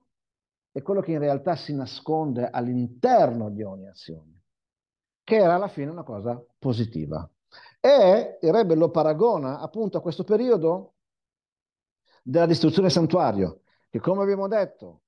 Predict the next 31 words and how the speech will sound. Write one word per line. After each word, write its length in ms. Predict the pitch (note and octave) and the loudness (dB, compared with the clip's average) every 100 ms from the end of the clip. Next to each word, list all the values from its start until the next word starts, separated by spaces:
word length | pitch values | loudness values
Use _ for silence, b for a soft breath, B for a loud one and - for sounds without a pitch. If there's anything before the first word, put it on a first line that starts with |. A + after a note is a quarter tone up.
| _ _ _ _ - | _ _ _ _ -16
abbiamo 200 | C3+ D3 | -12 -6
studiato 280 | D#3+ E3 | -4 -2
poco 200 | D#3+ F3 | -2 -4
fa, 240 | F3+ A3+ C#3+ | 0 0 0
no? 220 | C3 D#3 | -2 -6
Che 120 | - | -6
la 80 | D3+ | -6
distruzione 640 | D#3+ - E3 - A3 G#3+ F3+ | -8 -8 -10 -4 -2 -2 -2
in 40 | |
realtà 420 | D#3 C#3+ C#3+ F#3 | -2 -2 -2 -4
non 200 | D3+ C#3+ | -4 -4
era 160 | F#3 F3 | -4 -4
finalizzata 680 | D3+ C#3+ C3 A#2 D3+ C#3+ A#2+ | -6 -8 -8 -4 -4 -4 -6
a 20 | |
se 160 | - G#2+ | -10 -12
stessa, 480 | - D3 B2+ B2 | -2 -2 -2 -4
ma 260 | A#2+ C3+ C#3 | -2 -2 0
era 360 | F#3+ G3 E3+ D3 | 2 4 4 0
per 400 | - G#3+ G3+ D#3 | -2 0 2 0
ricostruire 1500 | D#3 G#3 C#4+ - G3+ E3+ - E3 E3 G3 G#3 E3+ C3 A2 _ _ _ - | -2 -2 -4 -4 -6 -6 -10 -8 -4 0 0 0 0 -4 _ _ _ -2
un 180 | A3+ A3 | -2 0
qualcosa 720 | F3+ F3 D#3+ F#3 G3 F3 D#3 | 0 0 2 2 2 2 -2
di 160 | C#3 C3 | -8 -8
più 500 | D#3 F3+ D#3 A#2 G#2 _ _ _ | -4 -2 -2 -6 -10 _ _ _
forte 460 | - F#3 E3+ C#3+ C#3 | -2 0 0 -4 -8
e 40 | |
solido. 680 | A#2 - G#2 G#2+ A2 F3 B3+ _ _ _ _ _ | -8 -8 -8 -6 0 0 0 _ _ _ _ _
Perciò 240 | - C#3 F#3 | -10 -2 -2
questo 280 | F#3 F3 G3 | 0 -2 0
concetto 580 | G3+ G3+ C4 C4 F#3+ | 0 2 0 2 2
è, 340 | F#3+ E3 F3+ | 4 4 2